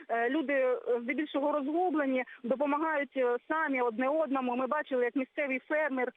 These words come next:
е, привіз продукти і воду, щоб наготувати, нагодувати дітей. І, ну,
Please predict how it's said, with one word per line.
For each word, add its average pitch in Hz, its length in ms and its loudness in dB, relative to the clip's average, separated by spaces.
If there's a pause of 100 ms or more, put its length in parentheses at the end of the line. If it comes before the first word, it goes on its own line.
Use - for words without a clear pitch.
(240)
е, 220 180 -2
привіз 277 400 0
продукти 269 520 -2
і 247 40 0
воду, 262 300 0
щоб 247 200 -2
наготувати, 269 640 0
нагодувати 262 600 0
дітей. 247 520 -2 (220)
І, 247 320 0 (280)
ну, 269 160 -2